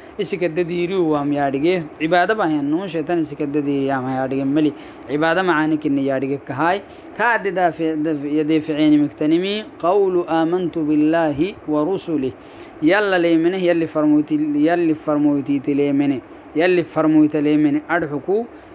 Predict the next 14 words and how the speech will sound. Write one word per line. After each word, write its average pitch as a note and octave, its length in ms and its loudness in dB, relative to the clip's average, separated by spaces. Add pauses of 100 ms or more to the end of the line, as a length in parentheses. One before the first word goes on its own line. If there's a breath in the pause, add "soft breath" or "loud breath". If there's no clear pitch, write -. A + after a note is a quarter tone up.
(120)
iksikta E3+ 600 -2
deeficin D#3 500 2
fadhinta. C3+ 600 -2
Yalli G#3 300 0
farmoytala F#3 920 2 (1160 loud breath)
nu F3+ 160 0
yemetehi G3 960 2
iyenimi, G3+ 760 0 (100)
yalli A3+ 260 0
farmoytawa F#3 960 2 (680 loud breath)
ko A#3+ 220 4
yigine G#3 640 -4
hiya F3 460 -2
shaytanay. E3 800 0